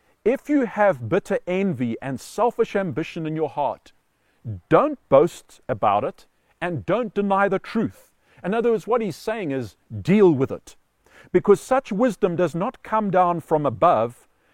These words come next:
but is earthly, unspiritual, and demonic. For where there is envy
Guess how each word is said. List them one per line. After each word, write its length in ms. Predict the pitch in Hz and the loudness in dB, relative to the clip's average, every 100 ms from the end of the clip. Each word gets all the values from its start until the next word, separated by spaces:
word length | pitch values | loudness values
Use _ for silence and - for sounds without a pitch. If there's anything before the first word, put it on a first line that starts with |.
| - | -12
but 300 | 117 147 147 | -4 -2 0
is 160 | 143 - 165 | -2 -2 -2
earthly, 600 | 208 220 - 214 254 - _ _ _ - | 0 -2 -6 -8 -8 -12 _ _ _ -4
unspiritual, 1120 | 156 226 - - - 202 170 - 147 131 127 _ | 0 0 -4 -10 0 0 0 -4 -6 -6 -10 _
and 240 | 147 147 | -8 -4
demonic. 680 | 135 131 147 151 110 - - _ _ _ _ _ - | -2 0 2 0 -2 -12 -20 _ _ _ _ _ -20
For 280 | - 180 165 | 2 6 6
where 340 | 139 214 285 | 8 6 6
there 260 | 240 254 226 | 4 2 2
is 200 | 180 - - | 0 -2 -12
envy 580 | 202 262 254 220 254 | -6 -4 -4 -4 -8